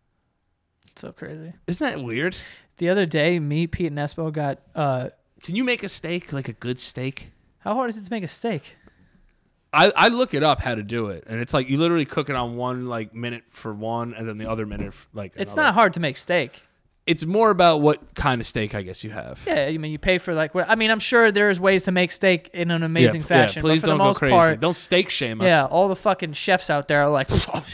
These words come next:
Speaker 1: "Oh, you
Speaker 2: my
Speaker 1: have, you have no
Speaker 2: fuck
Speaker 1: idea.
Speaker 2: you!
Speaker 1: You have no idea."
Speaker 2: <laughs>
Speaker 1: Like, it's all about the rub.
Speaker 2: Yeah.
Speaker 1: Rub. You know what I'm
Speaker 2: Yeah,
Speaker 1: saying?
Speaker 2: oh, you, uh,
Speaker 1: Marination.
Speaker 2: yeah, you probably take your steak out of the fridge, put it right into the pan.
Speaker 1: This
Speaker 2: You don't
Speaker 1: is
Speaker 2: even let it reach room temp.
Speaker 1: Yeah, this is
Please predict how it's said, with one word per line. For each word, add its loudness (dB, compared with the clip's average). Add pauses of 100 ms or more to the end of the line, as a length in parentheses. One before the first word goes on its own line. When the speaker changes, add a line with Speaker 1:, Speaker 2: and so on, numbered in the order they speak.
(120)
Speaker 1:
"Oh, 4
you 4
Speaker 2:
my 2
Speaker 1:
have, -6 (200)
you 6
have 8
no 10
Speaker 2:
fuck 6
Speaker 1:
idea. 10
Speaker 2:
you! 8
Speaker 1:
You 6
have 2
no -2
idea." 4 (240)
Speaker 2:
<laughs> -6 (720)
Speaker 1:
Like, 2
it's 0
all 8
about 6
the -2
rub. 0 (500)
Speaker 2:
Yeah. -2 (120)
Speaker 1:
Rub. 4 (580)
You 4
know 8
what 2
I'm -
Speaker 2:
Yeah, 0
Speaker 1:
saying? -4
Speaker 2:
oh, 4
you, 8
uh, 6 (240)
Speaker 1:
Marination. -2 (280)
Speaker 2:
yeah, 6
you 2
probably 6
take -6
your -14
steak -4
out -4
of -6
the -10
fridge, -4
put -4
it -10
right -4
into -10
the -6
pan. 4
Speaker 1:
This 4
Speaker 2:
You 8
don't 10
Speaker 1:
is 8
Speaker 2:
even 2
let 8
it 2
reach 2
room 0
temp. -4 (180)
Speaker 1:
Yeah, -4
this -6
is 0